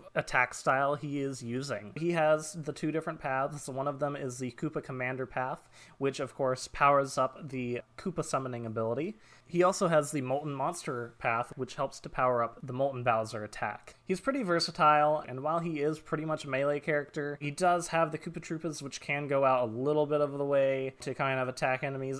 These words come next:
and he is able to breathe fire. It's not too, too long range by any means, but, you know, you can try to use that to keep people at bay a little bit. And, you know, turning into Molten Bowser, that allows for the Claw Swipe attack, which is really, really powerful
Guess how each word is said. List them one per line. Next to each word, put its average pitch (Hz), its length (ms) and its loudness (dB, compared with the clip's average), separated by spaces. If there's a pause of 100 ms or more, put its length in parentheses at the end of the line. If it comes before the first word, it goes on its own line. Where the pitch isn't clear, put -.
and 156 80 -2
he 156 160 0
is 139 140 0
able 139 160 0
to 127 80 -6
breathe 131 260 -4
fire. 123 400 2
It's - 240 -6
not 139 240 0
too, 165 280 0
too 170 220 -2
long 151 280 2
range 143 340 -4
by 127 160 -4
any 131 180 -6
means, 127 380 -8
but, 127 160 -4
you 127 80 -8
know, 120 80 -6
you 117 140 -6
can 123 240 -12
try 113 180 -6
to 110 140 -8 (160)
use 123 240 -6
that 113 200 -2
to - 60 -20
keep - 180 -14
people 120 300 -8
at 113 100 -10
bay 117 140 -4
a 120 60 -10
little 151 260 -2
bit. 156 260 0 (400)
And, 175 320 4
you 165 60 2
know, 147 260 0 (220)
turning 175 320 -2
into 165 160 -2
Molten 147 300 0
Bowser, 131 640 0
that 135 220 4
allows 135 460 4
for 131 360 0 (340)
the 123 380 -2
Claw 143 340 2
Swipe 143 360 -2
attack, 139 440 -2
which 139 160 -8
is 127 160 -8
really, 190 300 -2
really 160 240 -4
powerful 135 640 -2